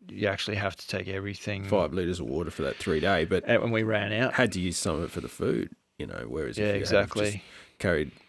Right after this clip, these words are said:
Speaker 2: the food
Speaker 1: Taken the extra weight and
Speaker 2: Mm-hmm.
Speaker 1: slogged it out.
Speaker 2: So you gotta weigh it all up, so to speak. Yeah.
Speaker 1: Yeah, nice pun. <laughs> I had to weigh it up.
Speaker 2: Wasn't
Speaker 1: Uh, we missed so many comments here. Yes,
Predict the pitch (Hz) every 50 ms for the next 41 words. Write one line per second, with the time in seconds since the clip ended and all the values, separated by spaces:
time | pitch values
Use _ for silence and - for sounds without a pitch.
0 | _ _ _ _ - - - - - 87 80 - 107 104 104 - 101 101 101 101
1 | 101 101 - - - 98 98 95 95 95 95 98 101 98 98 92 95 95 95 95
2 | - 104 104 117 127 123 101 92 98 98 101 98 101 98 - - - - - -
3 | - _ _ - 90 95 117 120 107 95 95 95 90 87 90 80 67 76 78 73
4 | 76 - _ _ - _ - - 82 76 65 - - - 62 62 64 - _ _
5 | _ - 90 80 76 71 57 - - 143 - 160 120 98 101 113 139 135 - -
6 | - 120 127 143 104 - - - - - - - - 131 123 147 113 101 101 101
7 | 104 107 113 113 107 101 107 113 110 - - - - - - - _ _ - -
8 | - - - - - - - - - 110 101 104 107 117 135 156 147 - - -
9 | 110 107 104 104 107 98 - 113 110 123 117 - - 107 98 - - - _ -
10 | 120 127 131 127 - -